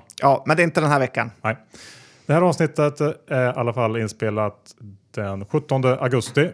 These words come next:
Speaker 2: och vi ska tacka vår kära sponsor Diro.
Speaker 1: Ja, det ska vi göra. Många har ju hört av sig och, eh, sagt att det är väldigt kul att handla courtagefritt.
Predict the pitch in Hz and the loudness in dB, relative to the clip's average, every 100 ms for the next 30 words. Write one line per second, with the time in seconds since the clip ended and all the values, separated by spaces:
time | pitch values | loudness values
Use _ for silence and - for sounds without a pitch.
0 | - - 139 175 - - _ 101 110 110 | -10 -6 -4 -4 -8 -20 _ -10 -6 -6
1 | - 117 117 - - 104 110 101 107 101 | -8 -6 -6 -6 -6 -6 -8 -8 -6 -4
2 | 95 - 107 101 - 110 - 104 104 127 | -6 -6 -6 -6 -4 -4 -4 -6 -4 -4
3 | 139 139 185 185 _ _ _ _ - 156 | 0 0 0 -4 _ _ _ _ 0 2
4 | 202 208 202 190 180 202 - 175 165 160 | 4 2 4 6 6 4 4 2 4 2
5 | 165 175 170 160 170 190 - 139 120 - | 2 4 2 2 2 2 0 0 0 0
6 | 143 135 - 135 131 127 - 135 - - | -2 -2 -6 -4 -4 -2 0 0 0 -4
7 | 135 - - 131 - 139 156 135 135 - | -4 -4 -6 -4 -2 0 0 0 -4 2
8 | 196 139 127 143 135 156 165 - 151 147 | 2 4 2 2 2 0 -2 -2 -2 0
9 | 123 - 131 120 127 180 143 - - | 0 0 -2 -2 0 0 0 -4 -18